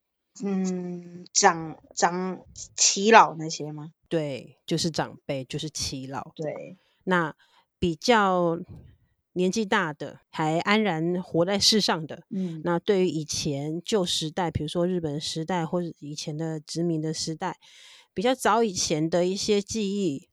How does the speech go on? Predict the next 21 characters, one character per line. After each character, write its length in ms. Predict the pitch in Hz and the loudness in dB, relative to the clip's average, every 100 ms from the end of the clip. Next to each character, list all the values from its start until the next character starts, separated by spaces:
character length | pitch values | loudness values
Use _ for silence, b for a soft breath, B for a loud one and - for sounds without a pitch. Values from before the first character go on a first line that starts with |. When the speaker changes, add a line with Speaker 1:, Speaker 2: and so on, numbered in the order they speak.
| - | -6
Speaker 2:
或 180 | 196 | -4
是 260 | 196 214 180 | 0 0 0
比 120 | 180 | 0
较 120 | 214 | 0
早 280 | 240 196 196 | 2 0 0
以 80 | 175 | 0
前 400 | 165 - 156 151 | -2 -4 -2 -4
还 160 | 147 165 | -6 -2
没 100 | 196 | 0
有 100 | 202 | 0
被， 400 | 175 208 190 180 B B B B B _ _ _ - | 0 0 0 -2 B B B B B _ _ _ -4
呃， 520 | 170 170 165 160 156 | 0 0 0 0 -2
影 200 | 185 208 | -2 -2
响， 440 | - 185 143 135 B B B B _ | 2 0 0 -8 B B B B _
或 120 | 185 | -4
是 640 | 185 202 190 175 165 160 156 - | -2 0 0 2 0 0 -4 -2
被 640 | 190 180 175 165 160 151 156 | 0 2 2 0 -2 -4 -4
禁 260 | 220 180 | -2 0
止 240 | - 147 135 - | -2 -4 -6 -4
你 180 | 151 139 | -4 -4
去 380 | - 196 170 | -2 -2 -2